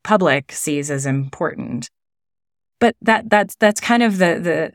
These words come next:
the, the, the way you thread this needle is, "Look, I'm, I'm looking for in some incentives here. And so you have to make them happy. And also we're trying to have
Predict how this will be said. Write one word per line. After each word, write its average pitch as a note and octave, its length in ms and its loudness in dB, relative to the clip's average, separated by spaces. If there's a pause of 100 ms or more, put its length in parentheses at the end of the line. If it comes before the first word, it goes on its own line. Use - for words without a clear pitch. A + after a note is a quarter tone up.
the, D3+ 500 -4 (340)
the, D#3+ 480 -6 (260)
the E3+ 100 -2
way F3+ 140 2
you F3 100 2
thread E3+ 220 0
this D#3 180 -2
needle B2+ 400 -2
is, C#3 400 -2 (1000)
"Look, F#3+ 200 2
I'm, E3 200 0
I'm F3+ 120 0
looking G3 300 2
for F3+ 220 0
in E3+ 100 2
some E3 320 -2
incentives E3+ 640 -2
here. C#3+ 340 0
And E3+ 160 -2
so D#3 80 -4
you D#3 140 0
have D#3+ 180 -4
to D3+ 80 -2
make C#3+ 200 -4
them D3+ 140 -4
happy. C#3+ 580 -4 (200)
And D3 360 -2
also D#3 400 -2
we're D#3+ 240 0
trying D#3+ 340 0
to D#3 80 -4
have D3 380 -4